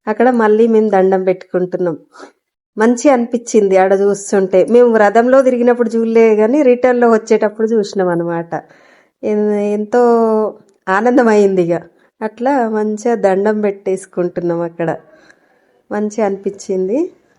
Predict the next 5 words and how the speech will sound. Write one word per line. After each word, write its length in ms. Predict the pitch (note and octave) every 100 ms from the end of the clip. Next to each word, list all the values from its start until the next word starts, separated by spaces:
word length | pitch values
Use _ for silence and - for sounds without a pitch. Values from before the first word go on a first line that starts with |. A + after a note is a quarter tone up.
| _ _ _ _ _ _ _ -
ఇక 100 | A3 G#3+ G3+ G3+ G3+ G3+ _ _ _ _ _ -
అట్లనే 360 | G#3 A3 A#3
నిలబడి 580 | A#3 A3 A3 A3+ A3+ G#4 - _ _ _ _ _ -
మొక్కేసుకుంటున్నా 840 | G#3 - G3+ - F#3+ E3+ E3+ E3+
నేనైతే. 560 | E3+ F3 E3+ E3+ E3